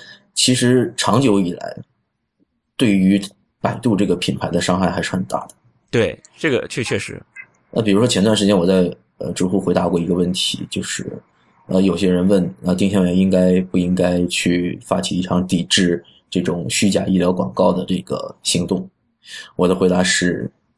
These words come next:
Speaker 1: 你是说发起一场抵制百度的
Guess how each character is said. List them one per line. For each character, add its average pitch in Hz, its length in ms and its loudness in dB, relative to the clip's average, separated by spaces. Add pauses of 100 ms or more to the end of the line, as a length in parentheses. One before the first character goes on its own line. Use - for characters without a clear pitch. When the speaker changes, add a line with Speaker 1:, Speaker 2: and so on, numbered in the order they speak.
(500)
Speaker 1:
你 98 120 4
是 110 200 2
说 101 320 2
发 107 200 2
起 92 280 0
一 95 40 4
场 92 380 0
抵 90 160 0
制 - 140 -2
百 - 240 -4
度 95 180 -2
的 92 100 2